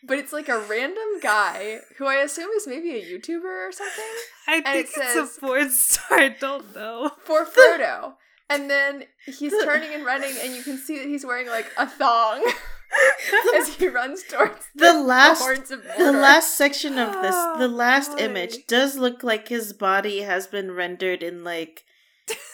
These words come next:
Speaker 3: like a
Speaker 1: It looks like Sims porn.
Speaker 3: <laughs>
Speaker 2: Oh,
Speaker 3: It's
Speaker 2: God.
Speaker 3: it looks like, um,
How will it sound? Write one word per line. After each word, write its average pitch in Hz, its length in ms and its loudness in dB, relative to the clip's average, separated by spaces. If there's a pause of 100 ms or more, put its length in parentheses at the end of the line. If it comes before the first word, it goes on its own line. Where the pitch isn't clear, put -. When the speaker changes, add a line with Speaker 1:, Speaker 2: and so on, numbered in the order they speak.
(320)
Speaker 3:
like 208 160 -4
a 180 200 2
Speaker 1:
It 294 140 -4
looks 359 260 -4
like 403 160 -4
Sims 262 540 -8
porn. 175 560 -12 (580)
Speaker 3:
<laughs> 277 80 2 (640)
Speaker 2:
Oh, 381 180 -4 (360)
Speaker 3:
It's 302 320 -2
Speaker 2:
God. 302 260 -14 (720)
Speaker 3:
it 330 160 -2
looks 339 300 -4
like, 381 240 0
um, 269 640 -2